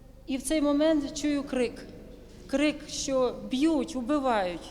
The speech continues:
Діти тут же почали кричати. Повертаю голову, я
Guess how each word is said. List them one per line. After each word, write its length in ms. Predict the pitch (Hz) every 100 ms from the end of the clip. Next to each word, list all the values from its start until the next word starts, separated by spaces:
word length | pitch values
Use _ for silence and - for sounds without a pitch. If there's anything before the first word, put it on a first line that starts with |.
| 180
Діти 400 | 262 262 - 180 - - -
тут 180 | 247 -
же 380 | 214 208 196 - 202
почали 300 | - 226 226
кричати. 580 | 226 202 - 180 - - - - - - - - - - - - - -
Повертаю 560 | - 254 269 285 285 277
голову, 520 | 240 302 285 220 208
я 400 | 202 233 233 226